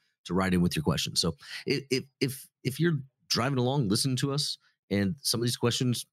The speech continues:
you know, resound with you, and they've sparked other questions in your mind, knowledge is power, and getting answers to your questions is the first step to setting a comprehensive, safe retirement plan.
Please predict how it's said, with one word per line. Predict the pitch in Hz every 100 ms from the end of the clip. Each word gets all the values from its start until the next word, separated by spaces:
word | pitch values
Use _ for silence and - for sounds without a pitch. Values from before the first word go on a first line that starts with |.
| -
you | 101 107
know, | 107 127
resound | 104 95 113 120
with | 113
you, | 120 143
and | - -
they've | 92
sparked | - 113 107 -
other | 104 110
questions | - 95 - 95
in | 87
your | 87
mind, | 87 71 - - _ _
knowledge | 85 104 135 127
is | 120
power, | - - 95 98 98 -
and | 90 80
getting | 98 98 104 -
answers | 95 95 - 85
to | 82
your | 87
questions | - 87 - 82 80
is | 82
the | - -
first | - 98 -
step | - 80 131 _ _ _
to | -
setting | - 101 95
a | 90
comprehensive, | - 95 87 92 92 80 92 87 - -
safe | - - 87 87 -
retirement | 82 - 82 80 73
plan. | 82 73